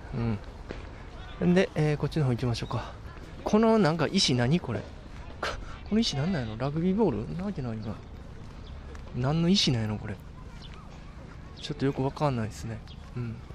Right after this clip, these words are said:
なんか穴開いてますね。ところどころに。なんか複数立ってる。なんかあれか。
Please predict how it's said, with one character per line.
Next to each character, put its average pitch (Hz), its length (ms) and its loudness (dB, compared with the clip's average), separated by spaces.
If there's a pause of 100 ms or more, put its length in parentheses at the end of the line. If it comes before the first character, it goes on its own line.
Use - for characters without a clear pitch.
(800)
な 185 140 6
ん - 20 0
か - 140 2
穴 269 180 4
開 226 160 4
い - 20 -4
て 143 80 4
ま 127 100 4
す 139 120 -2
ね。 120 180 -2 (100)
と 135 100 -2
こ 139 120 0
ろ 139 80 4
ど 151 140 2
こ 127 100 0
ろ 120 120 0
に。 117 160 -4 (1500)
な 151 140 4
ん - 20 4
か 135 80 2
複 214 240 2
数 208 180 4
立 175 140 6
っ 113 40 2
て - 140 -2
る。 117 120 0 (920)
な 226 180 6
ん 330 80 -4
か 160 160 6
あ 196 60 4
れ 311 100 4
か。 135 240 0